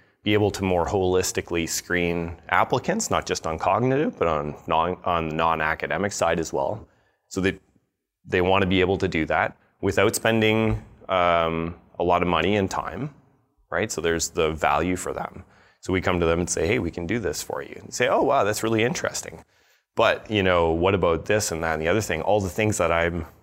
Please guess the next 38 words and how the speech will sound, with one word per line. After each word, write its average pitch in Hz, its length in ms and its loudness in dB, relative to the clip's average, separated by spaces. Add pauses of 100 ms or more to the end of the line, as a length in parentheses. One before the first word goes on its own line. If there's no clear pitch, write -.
(100)
I'm 87 180 0
afraid 120 400 2
of, 71 440 0
you 92 40 -6
know, 87 140 0
these 90 160 0
are 78 340 0
potential, 82 720 -2
uh, 80 500 -8
barriers." 113 640 0
And 80 240 -10 (380)
you 104 80 -4
can 92 320 0
convince 101 400 2
them 90 240 0
that 80 220 2
those 82 180 -2
things 78 220 -6
aren't 76 200 -4
barriers. 151 340 0 (720)
They're 117 140 2
willing 117 300 4
to 110 60 4
come 110 180 0
along 101 260 4
with 101 160 0
you 82 100 2
because 76 220 -6
they 90 100 0
realize, 92 300 2
"Oh, 202 120 4
okay, 131 200 0
well, 98 180 4
you 104 80 2
know 110 140 2
what? 151 240 0
The, 98 320 2
the 92 320 2